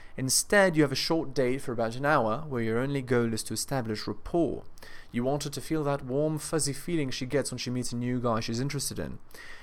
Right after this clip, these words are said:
And once she gets to that, you cut the date short. Congratulations! Now she wants more.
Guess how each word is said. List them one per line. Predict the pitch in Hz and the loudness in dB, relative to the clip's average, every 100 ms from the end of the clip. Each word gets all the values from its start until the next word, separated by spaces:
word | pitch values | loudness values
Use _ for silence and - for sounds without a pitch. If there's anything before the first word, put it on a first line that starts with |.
| - | -2
And | 123 117 | 0 4
once | 180 190 - | 4 4 0
she | - 190 | -2 0
gets | 180 - | 2 0
to | - | -2
that, | 151 185 165 131 139 - - | 4 8 10 8 4 -2 -2
you | 123 123 | -2 0
cut | - 139 | 0 0
the | 131 | 2
date | 120 110 | 0 0
short. | - - 156 92 - - - - | -2 0 0 0 -6 -14 -12 -8
Congratulations! | 131 117 127 123 135 190 170 107 - - - - - - 117 | -4 6 8 8 6 4 4 -2 -6 -10 -12 -18 -20 -6 -2
Now | 117 | 0
she | - 117 | 0 -4
wants | 101 - - | -4 -6 -4
more. | 151 139 | -2 -2